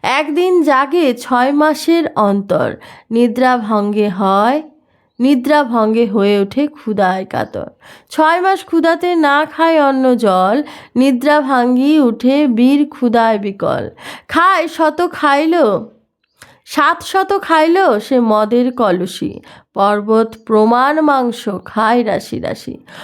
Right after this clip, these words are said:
অর্ধেক লঙ্কার ভোগ করিল ভক্ষণ, সাজিল সে কুম্ভকর্ণ করিবারে রণ। কুম্ভকর্ণ,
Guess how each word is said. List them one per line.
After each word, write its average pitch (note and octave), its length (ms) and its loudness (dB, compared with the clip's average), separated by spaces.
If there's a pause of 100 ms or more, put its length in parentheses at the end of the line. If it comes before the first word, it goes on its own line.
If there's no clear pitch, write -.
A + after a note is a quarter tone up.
(160)
অর্ধেক D4+ 580 0
লঙ্কার E4 640 2
ভোগ C#4+ 440 0
করিল B3+ 480 2
ভক্ষণ, A3 680 -2 (280)
সাজিল C4 600 -2
সে C#4 200 -4
কুম্ভকর্ণ A#3 1000 0 (320)
করিবারে A#3+ 800 0
রণ। - 300 -6 (180)
কুম্ভকর্ণ, G3+ 720 -2